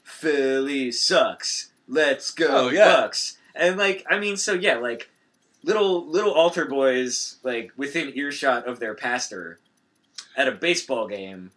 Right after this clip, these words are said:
Speaker 1: are gonna start a cheer that is, like, mildly offensive
Speaker 2: Well,
Speaker 1: when you consider
Speaker 2: well,
Speaker 1: that we
Speaker 2: you,
Speaker 1: were twelve years old.
Speaker 2: well, you've gotten to, uh, uh,
Speaker 1: We weren't even drinking.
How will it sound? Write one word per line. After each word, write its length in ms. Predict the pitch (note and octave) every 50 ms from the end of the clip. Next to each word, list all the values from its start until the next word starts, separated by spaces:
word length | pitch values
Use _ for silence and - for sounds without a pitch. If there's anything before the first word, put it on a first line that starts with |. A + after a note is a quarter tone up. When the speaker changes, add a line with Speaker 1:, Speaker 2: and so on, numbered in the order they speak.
| _ _ -
Speaker 1:
are 140 | A#2+ B2
gonna 220 | A2+ C3+ C3+ B2+ B2
start 420 | - - - C#3+ C#3 C3+ - -
a 40 | A#2+
cheer 340 | A#2+ - - D3+ C#3 C3+ B2+
that 160 | A#2+ A#2+ A#2
is, 200 | A#2 A2+ A2 -
like, 340 | B2+ A#2 A2+ G#2 G2+ - - _ _ _ _ _ _ _ _ _
mildly 880 | A2 A2+ A#2 B2 B2+ B2 C3+ D3+ D#3+ E3+ F3 E3 D3+ D#3 D#3+ D#3+ E3 D#3+
offensive 460 | D#3+ D#3+ - D#3 D3+ E3 E3+ - F#3+
Speaker 2:
Well, 200 | G3 F#3+ F3 E3
Speaker 1:
when 140 | D#3 D#3 D#3
you 120 | D#3 E3
consider 380 | - E3 D3+ D#3 - - - A3+
Speaker 2:
well, 160 | G#3 G3 G3
Speaker 1:
that 100 | F3 D#3
we 60 | G3+
Speaker 2:
you, 120 | A#3+ C4+ C#4
Speaker 1:
were 100 | - -
twelve 280 | - - D3+ D#3 D#3 D3+
years 200 | D3+ D3+ D3 D3+
old. 160 | D3 C#3+ D#3
Speaker 2:
well, 120 | G3+ F#3+ F#3
you've 280 | G3 A#3+ D4 D4 -
gotten 360 | - A3+ G#3 F#3+ F3+ F#3 F#3 F3+
to, 340 | - - G3 F#3 F3 E3
uh, 20 | D#3
uh, 580 | D3+ D3 C#3+ C#3 C3 - - C3+ C3 B2+ B2+ B2
Speaker 1:
We 60 | A#2+ A#3
weren't 200 | A#3 G#3+ G3+ G3
even 180 | F#3 F#3 F3+ F3
drinking. 460 | F3 F#3+ A3 A#3 - E3+ C3 G2+ -